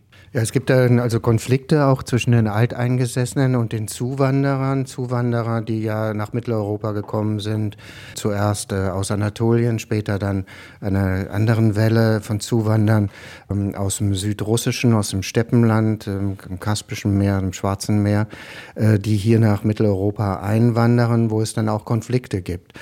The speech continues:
Und zu einem dieser Konflikte haben Sie eine spektakuläre Ausgrabung gemacht im Süden von Sachsen-Anhalt,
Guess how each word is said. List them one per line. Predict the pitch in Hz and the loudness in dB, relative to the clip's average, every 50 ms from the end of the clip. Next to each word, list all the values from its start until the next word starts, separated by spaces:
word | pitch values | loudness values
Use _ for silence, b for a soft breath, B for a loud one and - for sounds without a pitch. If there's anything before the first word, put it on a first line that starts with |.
| B B B B B | B B B B B
Und | B 113 113 110 101 - - | B 4 4 4 4 2 0
zu | - 127 101 | -2 -2 0
einem | 101 107 110 120 120 117 | 0 0 2 2 2 2
dieser | 117 117 110 117 110 | 0 -2 -2 -2 -2
Konflikte | - 117 110 101 - - 120 113 - - 123 120 113 | -2 -2 -4 -4 -2 -4 -4 -4 -2 -2 0 0 2
haben | 113 113 113 110 | 2 2 0 0
Sie | 101 113 113 110 110 113 113 113 113 110 - | 0 -2 -2 0 0 0 0 0 0 -2 -2
eine | - 104 104 104 107 104 104 | -2 -2 -2 0 0 0 -2
spektakuläre | 101 - - 120 - - 120 - - 117 104 110 113 110 127 117 107 101 98 - | -4 -4 -8 -6 -4 -4 -4 -2 0 0 0 2 0 2 0 0 -2 -2 -4 -6
Ausgrabung | - 107 117 123 - - - - 127 123 117 127 120 123 123 | -4 -2 -2 -2 -4 -4 -2 0 2 2 2 2 2 2 2
gemacht | 120 120 113 113 113 131 135 - - - - | 0 0 0 0 0 -2 -4 -6 -14 -14 -10
im | 107 104 101 | -6 -6 -4
Süden | 95 104 110 117 117 127 123 | -4 -2 -2 0 0 0 0
von | 113 - 110 107 101 | 0 0 -2 0 0
Sachsen-Anhalt, | 110 110 104 - - - 107 - - 101 104 107 117 117 117 120 120 - | -2 -2 -4 -4 -2 -2 -2 -2 0 0 0 2 2 2 2 2 -2 -6